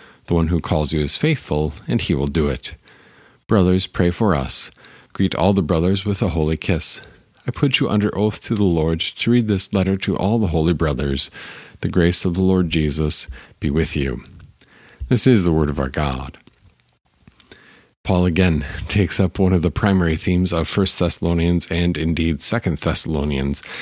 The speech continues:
the topic of end times. And biblically speaking, you understand, and, um, perhaps you remember, that end times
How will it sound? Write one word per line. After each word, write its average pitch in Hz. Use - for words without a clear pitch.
the 80
topic 95
of 78
end 87
times. 65
And 85
biblically 135
speaking, -
you 98
understand, 82
and, 95
um, 80
perhaps 87
you 90
remember, 78
that -
end 151
times 90